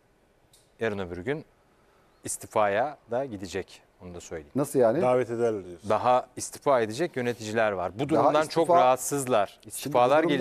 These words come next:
Speaker 1: gelecek
Speaker 2: Işıtan
Speaker 1: Galatasaray'da
Speaker 2: Bey,
Speaker 1: da.
Speaker 2: Işıtan Bey çok ciddi bir şekilde kulüpte rahatsızlık görüyor. Az önce Serdar dedi, menajer mi dedi? İddia ediliyor. Ben Ünal Aysal zamanında kulüpte
Speaker 1: Kim menajer mi dedi?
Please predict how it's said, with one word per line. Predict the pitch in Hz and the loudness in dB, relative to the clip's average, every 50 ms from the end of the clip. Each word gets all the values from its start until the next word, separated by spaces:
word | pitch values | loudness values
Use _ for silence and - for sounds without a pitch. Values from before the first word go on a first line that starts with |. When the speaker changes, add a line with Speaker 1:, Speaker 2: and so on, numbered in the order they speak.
| 185 180 | 2 0
Speaker 1:
gelecek | 113 - | 0 0
Speaker 2:
Işıtan | - 110 107 104 | 0 2 2 4
Speaker 1:
Galatasaray'da | 190 185 185 - - 175 175 185 | 4 4 4 4 2 2 2 0
Speaker 2:
Bey, | 185 180 | 0 -2
Speaker 1:
da. | 175 | -6
Speaker 2:
Işıtan | 180 - 151 - 160 160 160 147 | -6 -6 -2 0 0 0 2 0
Bey | 143 143 170 214 - _ _ _ | 0 0 0 -2 -8 _ _ _
çok | - - 175 160 - - | -6 -4 -4 -4 -4 -12
ciddi | 143 131 - 208 214 | -14 -12 -8 -8 -6
bir | 175 | -4
şekilde | - 151 131 139 170 | -4 -4 -2 -2 -2
kulüpte | 160 - 147 135 - - 180 | -2 -2 -2 -2 0 2 6
rahatsızlık | 156 143 139 120 - - - | 6 6 6 4 0 -8 -6
görüyor. | - 117 110 104 98 - - | -4 -2 0 0 0 -2 0
Az | 143 131 139 | 0 0 2
önce | 143 147 135 | 2 0 2
Serdar | - 147 139 139 139 135 139 | 2 2 2 4 2 0 0
dedi, | 160 196 240 165 | 0 -2 0 0
menajer | 135 139 143 135 135 151 143 | 0 2 0 2 4 2 2
mi | 135 110 | 2 0
dedi? | 104 101 160 240 - - _ _ _ _ _ - | -4 -4 -4 -6 -8 -10 _ _ _ _ _ -6
İddia | 247 202 254 269 247 226 202 | -6 -4 2 4 6 6 6
ediliyor. | 156 160 143 131 113 98 - - _ _ _ _ - | 4 2 0 0 0 0 -2 -6 _ _ _ _ 0
Ben | 120 160 180 190 | 2 2 4 4
Ünal | 196 196 196 190 | 4 4 4 4
Aysal | 190 175 185 202 196 185 | 4 2 4 2 2 2
zamanında | 165 180 180 180 170 170 165 160 175 208 240 | 2 2 2 2 2 2 2 2 2 0 0
kulüpte | - - - 175 | 0 -4 -2 0
Speaker 1:
Kim | 185 185 | 0 2
menajer | 190 190 196 160 160 143 156 147 143 | 2 2 2 2 2 2 2 0 0
mi | 139 139 131 | -2 -4 -6
dedi? | 139 151 190 220 214 | -6 -6 -6 -8 -8